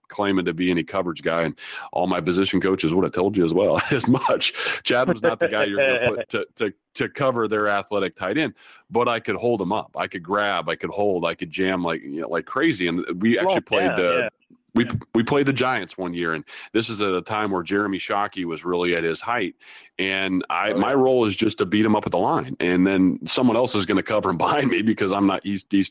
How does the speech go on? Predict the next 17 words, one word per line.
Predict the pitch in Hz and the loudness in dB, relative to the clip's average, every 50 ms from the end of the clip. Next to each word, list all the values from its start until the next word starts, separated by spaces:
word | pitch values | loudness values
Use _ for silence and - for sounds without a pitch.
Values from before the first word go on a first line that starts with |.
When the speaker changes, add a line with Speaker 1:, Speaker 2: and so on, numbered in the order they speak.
| _ - | _ 0
Speaker 1:
his | 98 95 92 - - - _ _ - | 2 2 2 0 -4 -18 _ _ 2
feet | 120 120 120 | 4 4 4
are | 104 92 | 4 2
too | - - 104 95 | 2 0 0 0
quick | - - 98 92 - | 2 2 0 0 0
at | - 80 | -2 -6
the | - | -4
top | - - 95 92 - - | -4 -2 -2 -2 -2 -2
of | 85 80 | -2 -2
his | 82 78 78 78 | -2 -2 0 0
routes. | 90 104 135 123 78 71 - - - - - - - - - - - | 0 0 2 0 -2 -2 -6 -10 -18 -16 -14 -12 -12 -12 -12 -10 -4
But | - 101 101 98 - - _ | -2 0 0 0 0 -4 _
using | 113 107 104 104 123 147 156 143 135 135 120 | -4 0 2 4 6 6 6 4 4 4 4
the | 107 95 | 4 2
front | - - 143 139 139 - - | 0 0 0 0 0 0 0
end | 110 101 95 90 | 0 0 0 0
person, | - 98 92 92 90 - - 92 90 87 85 82 80 | 2 2 2 2 0 0 0 0 0 0 0 -2 -4